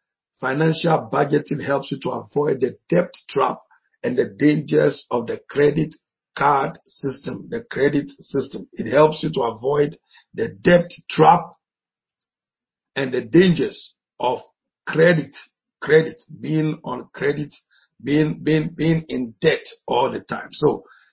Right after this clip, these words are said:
it helps you avoid the debt trap and the dangers of the credit system, the dangers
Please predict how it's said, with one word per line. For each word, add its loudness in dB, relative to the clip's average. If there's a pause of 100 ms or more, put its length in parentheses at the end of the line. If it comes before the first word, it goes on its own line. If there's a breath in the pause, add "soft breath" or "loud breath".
it -4
helps 4
you 6
avoid 6
the -2
debt 0
trap -2 (640)
and 0
the 2
dangers 2
of -6
the -4
credit 0 (120)
system, -10 (240)
the -10
dangers -4